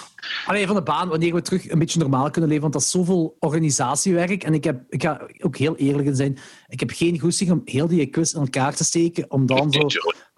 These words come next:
Speaker 1: te, niet alleen te moeten cancelen voor een lockdown of zo, maar ook gewoon te moeten cancelen omdat er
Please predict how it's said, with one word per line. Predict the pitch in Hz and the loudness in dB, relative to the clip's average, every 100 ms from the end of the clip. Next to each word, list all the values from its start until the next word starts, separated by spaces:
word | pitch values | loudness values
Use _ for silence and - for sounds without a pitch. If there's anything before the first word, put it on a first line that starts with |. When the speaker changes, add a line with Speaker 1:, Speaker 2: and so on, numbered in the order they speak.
| _ | _
Speaker 1:
te, | 175 - | -6 2
niet | 170 254 | 2 4
alleen | 269 | 2
te | 226 | 2
moeten | 220 - | 0 0
cancelen | 185 208 208 185 | -2 0 2 2
voor | |
een | 143 | 4
lockdown | 160 160 226 | 2 2 0
of | 240 | 2
zo, | 226 | 2
maar | 190 | 2
ook | 185 | 2
gewoon | 240 | 2
te | 214 | 4
moeten | 208 175 | 2 2
cancelen | - 151 185 214 | 0 0 2 2
omdat | 196 180 | 0 0
er | 147 | -4